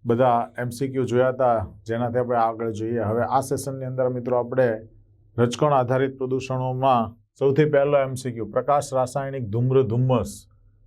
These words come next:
એ કોના પરથી મળે છે? તો કે હવામાં ભળતા નાઇટ્રોજનના ઓક્સાઇડ અને હાઇડ્રોકાર્બન ઉપર સૂર્યપ્રકાશ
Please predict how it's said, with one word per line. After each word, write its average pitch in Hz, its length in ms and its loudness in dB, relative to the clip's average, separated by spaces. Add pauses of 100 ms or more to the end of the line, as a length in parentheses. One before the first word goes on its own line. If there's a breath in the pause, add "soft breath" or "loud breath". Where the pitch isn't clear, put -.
(260)
એ 147 200 6
કોના 135 320 0
પરથી 127 340 -2
મળે 110 320 -2
છે? 101 360 -6 (680)
તો 131 120 4
કે 143 260 4
હવામાં 135 640 2
ભળતા 123 640 0 (1500)
નાઇટ્રોજનના 131 760 0
ઓક્સાઇડ 131 560 2
અને 120 260 -6
હાઇડ્રોકાર્બન 127 1000 -2
ઉપર 123 460 0 (460)
સૂર્યપ્રકાશ 131 840 0